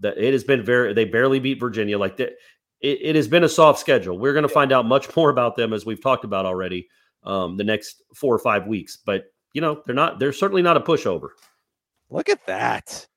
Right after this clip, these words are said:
Speaker 1: Yeah,
Speaker 2: Like,
Speaker 1: it's
Speaker 2: who
Speaker 1: tough.
Speaker 2: signed up? Who's, who signed off on that?
Speaker 1: Well,
Speaker 2: Oops,
Speaker 1: hey,
Speaker 2: sorry.
Speaker 1: man, it's Syracuse. They get what the A C C tells them.
Speaker 2: I wonder, and yeah, so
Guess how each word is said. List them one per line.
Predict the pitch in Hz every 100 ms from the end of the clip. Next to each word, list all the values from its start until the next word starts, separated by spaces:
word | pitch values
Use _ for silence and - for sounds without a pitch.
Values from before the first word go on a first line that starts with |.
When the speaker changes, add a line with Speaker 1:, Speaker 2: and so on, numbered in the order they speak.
| _ _ _ _ _
Speaker 1:
Yeah, | 113 107
Speaker 2:
Like, | 127
Speaker 1:
it's | -
Speaker 2:
who |
Speaker 1:
tough. | -
Speaker 2:
signed | - 262 269 220
up? | 262 - -
Who's, | 196 359 285 -
who | 254 427
signed | - 285 294 254
off | 247 -
on | 143 120
that? | 120 139 120 - - - _ _ _ _ -
Speaker 1:
Well, | 135 143
Speaker 2:
Oops, | 131
Speaker 1:
hey, |
Speaker 2:
sorry. | 104 85
Speaker 1:
man, | 95 113 - _ -
it's | -
Syracuse. | 170 147 - 87 78 - _ _ _ _ _ -
They | 107
get | 104 135
what | 120 120
the | 113
A | 113
C | 113
C | 98 98
tells | - 95 80
them. | 73 _ _ _ _ _ _ _ _ _ _ _ 117
Speaker 2:
I |
wonder, | 135 160 131
and | 147 151
yeah, | 170 123 117
so | - 127 120 117 113